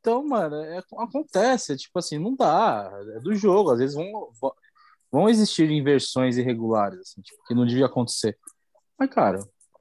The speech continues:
eu acho que o Santos tá reclamando e não tá com muita razão, não. Eu não achei que foi, "Caramba, que arbitragem horrível." É ruim?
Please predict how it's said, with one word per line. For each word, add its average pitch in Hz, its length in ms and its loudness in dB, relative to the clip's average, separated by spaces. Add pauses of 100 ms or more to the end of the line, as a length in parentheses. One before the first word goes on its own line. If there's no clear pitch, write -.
(200)
eu 113 60 -2
acho 151 100 -2
que - 80 -20
o - 20 -12
Santos 196 240 -6
tá 208 60 4
reclamando 196 760 2 (680)
e 180 80 -4
não 262 160 2
tá 277 160 0
com 269 100 -2
muita 269 200 4
razão, 277 400 2
não. 127 260 -4
Eu 131 80 -6
não 147 80 -8
achei 185 240 -8
que - 80 -18
foi, 120 160 -6 (100)
"Caramba, 135 920 -2 (540)
que 117 200 -4
arbitragem 143 800 -6
horrível." 143 460 -4 (140)
É 117 160 4
ruim? 147 280 0